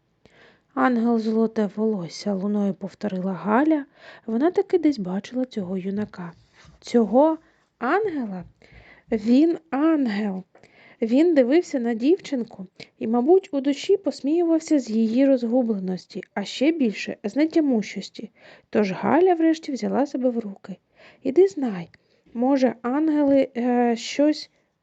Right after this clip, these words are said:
отак ось запросто і з'являються?» Вона не в курсі, бо нічого про них не читала. В шкільних підручниках про ангелів не пишуть. Набравшись відваги, дівчинка ступнула ближче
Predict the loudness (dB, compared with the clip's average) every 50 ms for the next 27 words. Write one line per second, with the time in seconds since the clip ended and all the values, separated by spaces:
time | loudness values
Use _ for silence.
0 | _ _ -8 -2 0 0 0 2 2 0 0 0 -4 -6 -2 0 0 0 0 -2
1 | -4 -4 -2 -2 -2 -2 0 0 0 2 2 2 4 2 2 0 -2 -8 -20 -20
2 | _ _ _ _ _ _ _ _ -20 -20 -20 -20 _ -10 -6 -2 0 2 2 2
3 | 2 0 -2 -4 -4 -4 -4 -2 -2 -4 -4 -2 0 0 0 0 0 0 0 0
4 | 0 -2 -4 -4 -4 -4 -2 -2 -4 -4 -4 -4 -4 -4 -4 -4 -4 -8 -8 -8
5 | -8 -8 -8 -6 -8 -8 -10 -14 _ -20 -20 -20 -20 -20 -16 -16 -6 0 2 2
6 | 4 4 2 0 0 -4 -4 -2 -2 -2 -2 -2 -4 -2 -2 -2 -4 -2 -2 0
7 | 0 0 0 0 -2 -2 -2 -2 -2 -2 -4 -4 -2 -2 -4 -4 -4 -8 -14 -14
8 | -18 _ _ _ _ _ _ _ _ -8 -6 -4 0 2 2 2 2 0 -4 -6
9 | -6 -6 -6 -6 -4 -2 -2 0 0 0 0 2 2 0 0 0 -4 -4 -4 -4
10 | -6 -6 -8 -8 -6 -4 -2 2 2 2 2 2 0 0 0 0 -2 -6 -8 -10
11 | -10